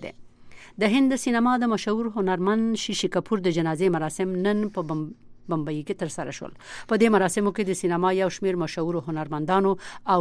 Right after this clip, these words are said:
هندیانو برخه اخیستې وه. نهه اویا کلن شیشی کپور د اوږدې ناروغۍ نه وروسته پرون وفات شوی دی. شیشی کپور د سلو نه په زیاتو هندي فلمونو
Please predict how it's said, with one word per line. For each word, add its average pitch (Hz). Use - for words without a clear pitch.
هندیانو 156
برخه 151
اخیستې -
وه. -
نهه 165
اویا 156
کلن 196
شیشی 156
کپور 208
د 160
اوږدې 160
ناروغۍ 156
نه -
وروسته 170
پرون 156
وفات 165
شوی 151
دی. -
شیشی 175
کپور 175
د 165
سلو 202
نه 196
په 156
زیاتو 180
هندي 165
فلمونو 233